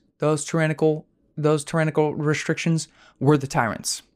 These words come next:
Anyways, the hypocrisy, the elitism, but people are, are starting to get tired of it. So people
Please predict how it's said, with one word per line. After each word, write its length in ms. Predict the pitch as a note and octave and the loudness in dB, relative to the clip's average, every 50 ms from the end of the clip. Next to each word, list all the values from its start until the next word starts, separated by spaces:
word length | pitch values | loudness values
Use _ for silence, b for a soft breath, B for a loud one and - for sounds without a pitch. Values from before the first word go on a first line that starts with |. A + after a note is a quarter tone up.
| _ _ _ _ _ _ _ _ _ _ - b b b b b b b b _ | _ _ _ _ _ _ _ _ _ _ -20 b b b b b b b b _
Anyways, 480 | E3+ E3 D#3 C#3 B2+ B2+ B2+ - - - | 0 0 2 2 0 0 -2 -6 -8 -6
the 440 | - C#3+ C3+ C3 B2 C3 C#3+ - - _ _ _ | -2 0 0 0 0 -2 -4 -8 -12 _ _ _
hypocrisy, 760 | - C3+ C3+ C3+ D3 C#3+ C#3 C3+ C#3 - - D3 C3+ C3+ - - | -8 -8 -4 0 2 2 2 2 0 -2 0 0 0 0 0 -2
the 180 | D3+ C#3 D3 | -4 0 2
elitism, 600 | C#3+ C3+ C3+ C#3 C3+ - - C#3 C3+ C3+ C3+ C3+ - _ _ _ _ _ b b b b b | 2 2 2 0 -2 -2 -2 0 2 2 0 0 -4 _ _ _ _ _ b b b b b
but 100 | C#3+ - | -4 -2
people 240 | F#3 F3+ F3 F#3 | -2 -2 0 0
are, 100 | F3+ D#3+ | 2 4
are 160 | A2 C3+ D#3 C#3+ | 4 4 2 2
starting 300 | - - D3+ D3 D3 C#3 | 0 -2 -2 0 0 0
to 80 | C#3+ | 0
get 160 | C#3 D3 - | 0 0 0
tired 180 | - C#3 C3 C3 | 2 2 2 2
of 60 | B2+ | 2
it. 100 | C3 - | 0 -2
So 180 | - - C#3+ C#3 | 0 -2 -2 0
people 400 | - E3+ D#3+ D#3+ E3 D#3+ D3+ | 0 -2 -2 2 2 2 2